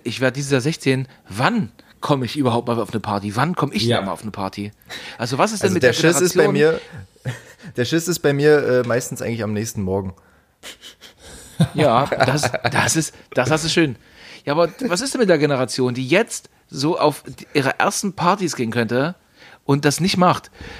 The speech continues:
Speaker 1: Ähm, ich lege auch so auf Abibällen auf. Keine Abibälle dieses Jahr geplant, keine letzten Schultage, keine Mottowoche,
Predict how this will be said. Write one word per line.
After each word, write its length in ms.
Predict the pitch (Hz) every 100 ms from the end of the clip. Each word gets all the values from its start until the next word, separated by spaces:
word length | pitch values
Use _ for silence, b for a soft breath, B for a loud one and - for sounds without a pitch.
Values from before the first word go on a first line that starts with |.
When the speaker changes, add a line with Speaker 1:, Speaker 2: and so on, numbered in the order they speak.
| B
Speaker 1:
Ähm, 200 | 139 135 139 147 -
ich 160 | 147 160
lege 200 | 170 165
auch 100 | 147
so 140 | 151
auf 180 | 139 -
Abibällen 420 | 190 139 127 117
auf. 440 | - 101 101 107 B B B _ _ -
Keine 340 | - 147 175
Abibälle 380 | - 190 123 110
dieses 300 | 101 98 -
Jahr 240 | 110 98 98
geplant, 580 | 98 120 104 104 101
keine 420 | - 139 165 147 123 B B -
letzten 640 | 123 151 - 131 127 117 B B
Schultage, 600 | - 151 208 196 135 113
keine 240 | 127 127
Mottowoche, 800 | 123 135 196 175 117 104 101 95